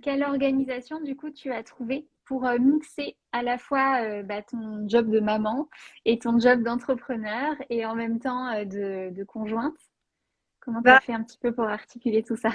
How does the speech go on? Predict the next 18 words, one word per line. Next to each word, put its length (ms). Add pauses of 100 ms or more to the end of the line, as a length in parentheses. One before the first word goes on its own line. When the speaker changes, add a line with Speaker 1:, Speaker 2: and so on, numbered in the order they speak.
(180)
Speaker 1:
<laughs> 440 (920)
Speaker 2:
Bah, 100
écoute, 200
ça 160
se 80
fait 140
sur 240
le 160
tas 260
un 100
petit 200
peu, 140
ça 180
se 60
fait 120
petit 300
à 100
petit, 240